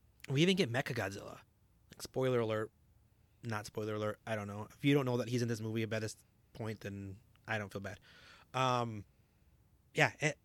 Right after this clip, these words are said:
it was really good. I left there thinking, "That's exactly what I paid for." And, uh, you know, you know how long I've been looking forward to see those two fight.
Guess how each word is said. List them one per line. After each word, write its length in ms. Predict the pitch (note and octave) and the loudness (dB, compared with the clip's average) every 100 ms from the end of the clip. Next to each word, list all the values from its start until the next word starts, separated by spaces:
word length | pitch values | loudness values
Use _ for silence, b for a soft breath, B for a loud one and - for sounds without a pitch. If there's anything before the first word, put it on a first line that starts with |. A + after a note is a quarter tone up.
| _ | _
it 100 | E3+ | 8
was 160 | A3+ C3+ | 8 8
really 220 | E3+ D#3 | 6 8
good. 200 | C3+ A2 | 6 2
I 100 | B2+ | 4
left 220 | C#3 D3+ - | 4 4 2
there 160 | C#3 | 0
thinking, 520 | B2+ C3 B2+ A2+ G#2 - _ - | 0 -2 -4 -4 -8 -14 _ 0
"That's 180 | C#3+ | 0
exactly 480 | C3 G#2+ C3 E3+ F#3 | 0 -2 2 4 4
what 100 | E3 | 4
I 80 | D#3 | 2
paid 280 | - C#3+ C3 | 2 0 0
for." 360 | C3 C3+ C#3 - _ - | -2 0 -2 -6 _ -6
And, 800 | B2 A#2+ A#2 A2 A2 G#2+ G#2 G2+ b b b b b _ _ _ _ _ _ _ _ | -2 0 0 -2 -4 -6 -8 -12 b b b b b _ _ _ _ _ _ _ _
uh, 540 | - B2 A2 G#2 G2 F#2+ - - _ _ _ _ - | -4 -2 0 -2 -4 -6 -12 -20 _ _ _ _ 0
you 100 | F3 | 4
know, 120 | F3+ | 4
you 120 | D#3+ G#3+ | 4 6
know 100 | D#4 | 10
how 100 | F#3+ | 10
long 160 | C3 | 8
I've 60 | B2 | 4
been 160 | A#2+ | 0
looking 220 | A2+ - B2 | 0 -2 0
forward 220 | B2+ B2 | 2 2
to 80 | G#2+ | 4
see 100 | B2 | 2
those 160 | A#2 | 0
two 80 | - | 0
fight. 340 | - C3+ G2+ | 2 4 2